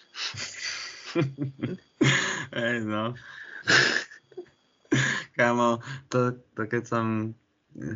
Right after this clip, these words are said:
to keď som zistil, že vlastne aké sú pravidlá v tej fantasy, tak som sa na mňa rozplakal. Lebo však, eh, Ondra Mates, eh, m, čo nám tam posielal, že nech sa pridám do tvojich, eh, chatu za štyristo vklad,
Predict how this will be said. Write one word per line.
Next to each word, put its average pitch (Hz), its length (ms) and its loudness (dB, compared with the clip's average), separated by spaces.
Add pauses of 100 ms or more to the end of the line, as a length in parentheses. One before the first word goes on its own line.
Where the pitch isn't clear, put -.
(180)
to 117 80 0
keď 131 160 4
som 135 160 8
zistil, 117 680 4
že 120 100 2
vlastne 104 380 2
aké - 100 -6
sú 139 140 0
pravidlá 107 420 2
v 107 100 -6
tej 117 120 2
fantasy, 101 480 -2
tak 107 240 -2
som 117 160 -2
sa 107 120 -4
na 107 60 2
mňa 110 160 4
rozplakal. - 540 -2 (500)
Lebo 113 300 6
však, 120 260 4
eh, 123 140 6 (340)
Ondra 123 380 4
Mates, 131 600 4
eh, 123 120 4
m, 117 680 0
čo 104 140 -4
nám 113 220 4
tam 113 120 6
posielal, 117 680 4 (240)
že 113 160 2
nech 117 160 4
sa 120 80 4
pridám 117 320 4
do 117 80 4
tvojich, 117 480 4
eh, 113 180 4
chatu 120 460 4
za 113 160 4
štyristo 117 640 2
vklad, 117 460 4